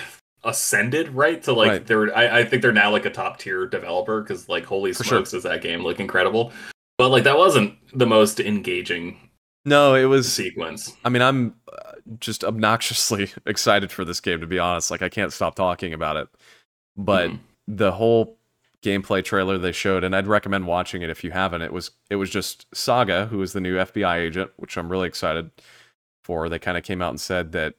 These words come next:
Speaker 2: you're gonna be able to play as both Alan and Saga, and your time's gonna be split between the two characters, and Saga's gonna kind of act as, like, an intro to the franchise. If you've not played Alan Wake, she, her gameplay segments essentially explain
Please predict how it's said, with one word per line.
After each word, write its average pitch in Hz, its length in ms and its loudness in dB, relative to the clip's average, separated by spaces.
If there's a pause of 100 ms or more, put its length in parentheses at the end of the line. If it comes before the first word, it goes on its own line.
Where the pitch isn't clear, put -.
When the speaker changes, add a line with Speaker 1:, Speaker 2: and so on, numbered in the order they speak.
(200)
Speaker 2:
you're 190 140 -8
gonna 92 140 -4
be 92 100 -4
able 87 160 0
to 87 80 -6
play 90 240 -2
as 85 120 -8
both 90 180 -6
Alan 95 420 0
and 85 140 -8
Saga, 90 680 0
and 82 320 -10
your 87 140 -8
time's 98 320 -6
gonna 95 100 -10
be 85 100 -8
split - 300 -6
between 98 300 -8
the 90 80 -10
two 98 160 -8
characters, 92 760 -4
and 78 200 -12 (340)
Saga's 131 400 2
gonna 110 380 0
kind 139 280 0
of 113 80 2
act 110 280 2
as, 101 100 -4
like, 101 160 0
an 90 80 -4
intro 123 760 0 (100)
to - 140 -18
the 104 100 0
franchise. 120 640 0
If - 120 -4
you've 95 160 -6 (180)
not 104 340 0
played 107 260 2
Alan 98 260 2
Wake, 101 260 -2
she, 95 520 -4 (880)
her 123 180 4
gameplay 113 460 2
segments 110 420 0
essentially 107 600 0
explain 98 920 -2